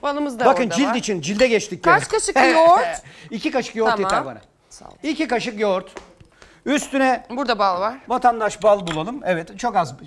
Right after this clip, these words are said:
Speaker 2: Üstüne iki çay kaşığı kadar bal. Bu da cildiniz için. Da yeterli, fazla oldu o. Evet. Üt-, ona da bakın E vitamininden nereye geçtik? E vitamini az önce ciltte şey için kullanmıştık.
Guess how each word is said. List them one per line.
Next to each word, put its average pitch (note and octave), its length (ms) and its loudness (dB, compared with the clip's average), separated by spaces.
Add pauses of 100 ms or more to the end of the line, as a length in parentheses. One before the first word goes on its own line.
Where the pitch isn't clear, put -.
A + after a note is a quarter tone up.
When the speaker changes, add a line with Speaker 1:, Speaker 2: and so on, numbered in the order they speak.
(120)
Speaker 2:
Üstüne C4 540 0 (260)
iki A#3 220 -8
çay C#4 200 4
kaşığı F#3+ 340 -4
kadar D3+ 400 2
bal. E3+ 220 6 (2000)
Bu C4+ 80 -2
da D#4 100 4
cildiniz C#4+ 440 -2
için. C#3+ 240 -10 (400)
Da A3+ 80 6
yeterli, E3+ 320 -6
fazla B2+ 300 -4
oldu A2 180 -14
o. G3+ 160 -10 (400)
Evet. E3+ 260 0 (280)
Üt-, C4 200 -10 (100)
ona D4 300 6
da A3 300 2 (340)
bakın G3+ 180 -2
E B3+ 140 6
vitamininden C4+ 460 -2
nereye C4 200 2
geçtik? A3 220 -4
E A3+ 100 4
vitamini B3 280 -2
az A#3+ 100 2
önce A#3 240 -4
ciltte G#3+ 600 -4 (200)
şey B3+ 180 -4
için G#3+ 200 -6
kullanmıştık. E3 580 -2